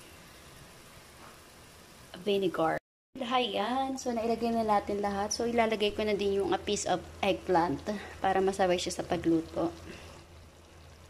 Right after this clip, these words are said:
Then, tatakpan ko lang siya. Bring it to a boil. Ayan. Lagyan ko ng ano. Actually, ito pinaka namimiss kong luto ng nanay ko eh. Kasi after na yung paksiw ipiprito.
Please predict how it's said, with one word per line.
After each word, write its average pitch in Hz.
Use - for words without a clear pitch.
Then, 220
tatakpan 202
ko 196
lang 190
siya. 185
Bring 196
it 196
to 185
a 175
boil. 180
Ayan. -
Lagyan 202
ko 190
ng 180
ano. 175
Actually, 220
ito -
pinaka 196
namimiss 196
kong 190
luto 190
ng 190
nanay 185
ko 196
eh. 185
Kasi 185
after 202
na 208
yung 208
paksiw 196
ipiprito. 180